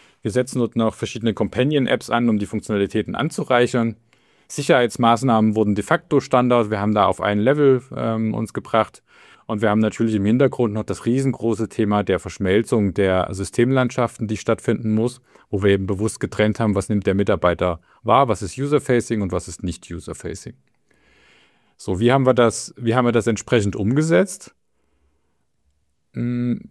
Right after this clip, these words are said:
wir hatten Unterstützung von einer externen, ähm, Agentur, die uns in diesem Change-Prozess begleitet hat,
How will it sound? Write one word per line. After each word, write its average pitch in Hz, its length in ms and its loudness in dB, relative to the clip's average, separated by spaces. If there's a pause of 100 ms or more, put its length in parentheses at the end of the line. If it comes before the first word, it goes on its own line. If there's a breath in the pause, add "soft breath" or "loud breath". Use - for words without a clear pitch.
wir 113 240 0
hatten 165 480 2 (180)
Unterstützung 143 640 0
von 127 240 2
einer 107 240 0
externen, 113 720 2
ähm, 101 480 -2
Agentur, 110 580 2
die 139 140 0
uns 107 140 0
in 101 80 -4
diesem 98 300 -2
Change-Prozess 117 640 -2
begleitet - 540 -2
hat, 180 260 0